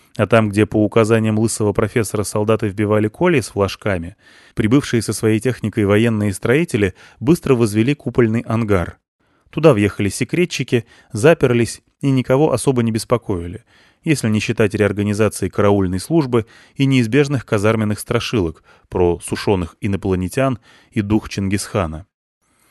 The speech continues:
Постепенно майор расслабился, отчасти позабыв про странный ночной разговор, отчасти списав его на пьяный психоз.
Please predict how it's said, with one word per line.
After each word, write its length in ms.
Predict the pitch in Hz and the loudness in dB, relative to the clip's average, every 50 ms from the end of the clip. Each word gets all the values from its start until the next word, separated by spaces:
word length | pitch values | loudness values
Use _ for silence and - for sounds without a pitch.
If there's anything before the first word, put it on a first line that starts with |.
| _ _ _ _ _ _ _ | _ _ _ _ _ _ _
Постепенно 520 | - 117 - - 139 123 180 196 202 170 139 | -2 -2 0 -2 -2 0 0 2 2 2 2
майор 300 | 127 123 147 165 165 - | 2 4 4 2 2 2
расслабился, 800 | - 135 139 - - 160 151 131 104 90 85 82 - - 104 95 - _ _ _ _ - | 0 -2 -2 -2 -2 0 0 0 0 0 -4 -8 -8 -12 -14 -14 -16 _ _ _ _ -10
отчасти 420 | 110 95 - - 107 98 - 117 | -8 -6 -2 -2 -4 -2 -4 -6
позабыв 520 | 104 - 110 113 131 131 131 117 98 - | -4 -4 -2 0 0 0 0 -2 -2 -2
про 140 | - - 95 | -4 -6 -6
странный 360 | - - - 104 98 92 90 | -4 -2 -2 -2 -2 -2 -2
ночной 320 | 90 92 92 - - 101 95 | -4 -6 -6 -6 -6 -6 -4
разговор, 500 | 98 92 98 107 113 131 165 175 - - _ - - - - - - | -4 -4 -2 -2 0 2 2 0 0 -2 _ -20 -20 -20 -20 -4 0
отчасти 380 | - 135 - 208 196 - - 170 | 0 2 4 4 4 4 2 -2
списав 500 | - - - 143 - - 139 135 - - | 0 -2 -4 -2 2 4 2 2 4 0
его 200 | 120 110 113 110 | 0 0 2 0
на 120 | 104 92 | 0 -2
пьяный 340 | - 98 95 98 98 98 92 | 0 0 0 0 0 -2 -2
психоз. 600 | - - 110 98 - - 90 78 - - - | -4 -6 -8 -8 -4 -6 -6 -6 -6 -12 -18